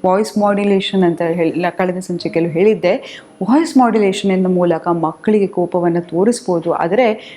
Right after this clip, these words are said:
ನಿಮಗೆ ಕೋಪ ಕ-, ಹೊಡಿಬೇಕಂತ ಅನ್ಸಿದಾಗ ಮ-, ಹಿಂದೆ ಎರಡು ಕೈಯನ್ನ ಕಟ್ಟಿಕೊಂಡು ಗಟ್ಟಿಯಾಗಿ ಹಿಡ್ಕೊಳ್ಳಿ, ಒಂದು ಕ-, ಒಂದು ಕೈ ಒಂದನ್ನ. ಆಗ ಮತ್ತೆ ಕೋಪ ಬಂದಾಗ ಅಷ್ಟೇ, ಯಾವಾಗ್ಲೂ ಅಷ್ಟೇ, ಯಾವಾಗ ಕೋಪ ಬರುತ್ತೆ ಹತ್ತರಿಂದ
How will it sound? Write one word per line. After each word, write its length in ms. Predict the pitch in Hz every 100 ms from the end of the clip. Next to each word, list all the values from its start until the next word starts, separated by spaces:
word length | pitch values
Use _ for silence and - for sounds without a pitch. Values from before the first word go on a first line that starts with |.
| - 202
ನಿಮಗೆ 200 | 202 196
ಕೋಪ 260 | 208 220
ಕ-, 220 | 269 -
ಹೊಡಿಬೇಕಂತ 720 | 196 - 214 262 269 240 190
ಅನ್ಸಿದಾಗ 420 | 180 175 - 196 262 196
ಮ-, 160 | 185 165
ಹಿಂದೆ 260 | 202 226
ಎರಡು 420 | 202 180 185 190
ಕೈಯನ್ನ 320 | 190 175 170 175
ಕಟ್ಟಿಕೊಂಡು 800 | - 170 - 208 175 156 - 180
ಗಟ್ಟಿಯಾಗಿ 480 | 185 - 185 165 196
ಹಿಡ್ಕೊಳ್ಳಿ, 440 | 196 - 175 156
ಒಂದು 240 | 170 175
ಕ-, 80 | 170
ಒಂದು 240 | - 175 170
ಕೈ 200 | 165 156
ಒಂದನ್ನ. 400 | 147 147 147 147 - - - - 165
ಆಗ 220 | 190 277 240 202
ಮತ್ತೆ 260 | 202 196
ಕೋಪ 240 | 214 247 240
ಬಂದಾಗ 340 | 196 190 170
ಅಷ್ಟೇ, 220 | 160 -
ಯಾವಾಗ್ಲೂ 340 | 170 208 247 226
ಅಷ್ಟೇ, 400 | - 226 311 - - - - 202
ಯಾವಾಗ 380 | 214 226 269 247
ಕೋಪ 280 | - 247
ಬರುತ್ತೆ 440 | 220 202 208 202 175
ಹತ್ತರಿಂದ 720 | - 220 214 - 254 156